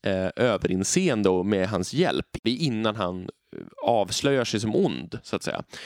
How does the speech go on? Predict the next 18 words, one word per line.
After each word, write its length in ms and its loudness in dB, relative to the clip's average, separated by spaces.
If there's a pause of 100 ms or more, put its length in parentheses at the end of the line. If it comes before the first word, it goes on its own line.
(120)
Innan 380 0
han 220 -2
smider 340 -2
den 140 2
enda, 260 0 (420)
eller 260 0
innan 360 -2
han 360 -2
kommer 240 0
f-, 140 -4
ut 300 -4
med 100 0
den 80 0
enda 220 -2
ringen, 480 -2
så 100 -8
att 80 -8
säga. 200 -4